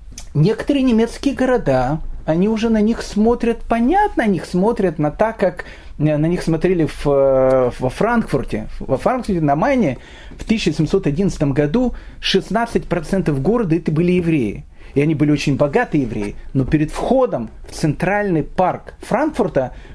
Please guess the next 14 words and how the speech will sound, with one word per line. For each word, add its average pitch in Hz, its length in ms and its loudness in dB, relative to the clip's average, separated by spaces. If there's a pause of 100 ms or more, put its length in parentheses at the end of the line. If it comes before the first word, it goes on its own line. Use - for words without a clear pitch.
была 156 240 2
такая 131 220 2
огромная-огромная 185 840 2
таб-, 151 380 -2
таблица, 160 640 0 (180)
табличка, 156 480 0
на 117 100 0
которой 240 260 0
было 170 160 2
написано 160 420 0
большими 123 600 0
красивыми 196 680 -2
готическими 143 600 -2
буквами: 139 600 0